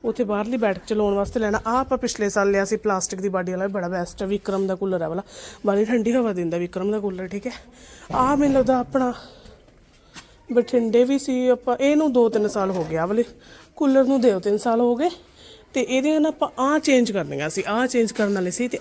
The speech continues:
ਅੱਜ ਆਪਾਂ ਆਹ ਲੈ ਕੇ ਆਏ ਉਹਨਾਂ ਤੋਂ। ਆਪਾਂ ਅਸਲੀਅਤ ਵਿੱਚ ਕੂਲਰ ਛੋਟਾ ਦਿਖਿਆ ਨਹੀਂ ਆਪਾਂ ਨੂੰ ਕੋਈ ਖਾਸ, but ਆਹ ਤਾਂ ਆਪਾਂ ਫਿਰ ਲੈ ਕੇ ਆਉਣੀਆਂ ਸੀ। ਆਪਾਂ ਆਹ ਲੈ ਕੇ ਆਂਦੇ ਸੀ ਉੱਥੋਂ ਫੈਕਟਰੀ ਚੋਂ, ਆਹ ਕੂਲਰ ਉੱਥੋਂ ਫੈਕਟਰੀ ਚੋਂ ਲਿਆਂਦਾ ਹੋਇਆ ਰੈੱਡ ਵਾਲਾ।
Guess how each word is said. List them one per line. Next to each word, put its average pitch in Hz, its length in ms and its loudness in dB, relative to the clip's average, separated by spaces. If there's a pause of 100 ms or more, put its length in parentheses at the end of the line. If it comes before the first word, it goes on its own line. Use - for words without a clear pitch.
(100)
ਅੱਜ 226 140 -2
ਆਪਾਂ 254 280 -2
ਆਹ 277 40 0
ਲੈ 254 140 0
ਕੇ 208 140 -4
ਆਏ 151 140 -4
ਉਹਨਾਂ 170 220 -4
ਤੋਂ। 175 120 -10 (840)
ਆਪਾਂ 294 240 -2
ਅਸਲੀਅਤ 294 360 -2
ਵਿੱਚ 294 200 -4
ਕੂਲਰ 269 360 -2
ਛੋਟਾ 277 320 -2
ਦਿਖਿਆ 220 280 -4
ਨਹੀਂ 262 140 0
ਆਪਾਂ 262 180 -2
ਨੂੰ 240 80 -4
ਕੋਈ 233 100 -6
ਖਾਸ, 214 320 -6 (460)
but 226 160 2
ਆਹ 247 160 2
ਤਾਂ 269 100 0
ਆਪਾਂ 233 180 -2
ਫਿਰ 226 120 -2
ਲੈ 208 180 4
ਕੇ 190 120 -2
ਆਉਣੀਆਂ 185 200 2
ਸੀ। 226 120 0
ਆਪਾਂ 220 260 0
ਆਹ 247 60 2
ਲੈ 226 120 2
ਕੇ 190 140 -4
ਆਂਦੇ 156 240 -4
ਸੀ 175 100 -8
ਉੱਥੋਂ 175 180 -8 (500)
ਫੈਕਟਰੀ 214 340 -6
ਚੋਂ, - 140 -6
ਆਹ 269 180 4
ਕੂਲਰ 269 320 0
ਉੱਥੋਂ 262 200 0
ਫੈਕਟਰੀ 196 340 -4
ਚੋਂ 190 120 -8
ਲਿਆਂਦਾ 208 240 0
ਹੋਇਆ 185 160 -2
ਰੈੱਡ 165 220 -6
ਵਾਲਾ। 160 160 -4